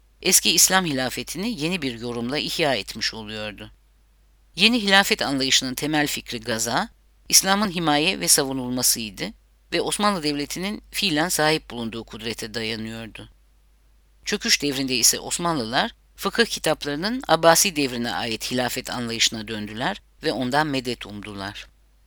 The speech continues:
Osmanlı padişahı Sünni İslamiyet'i temsil eden halife sıfatıyla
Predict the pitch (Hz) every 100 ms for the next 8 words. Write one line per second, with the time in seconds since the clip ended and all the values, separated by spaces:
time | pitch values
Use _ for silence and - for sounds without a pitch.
0 | _ _ _ _ _ _ _ _ _ _
1 | _ - 214 294 294 151 131 127 - 131
2 | - 269 - 214 208 233 202 - 139 131
3 | 131 135 127 127 - 123 110 113 113 131
4 | 117 127 117 - 117 101 104 107 196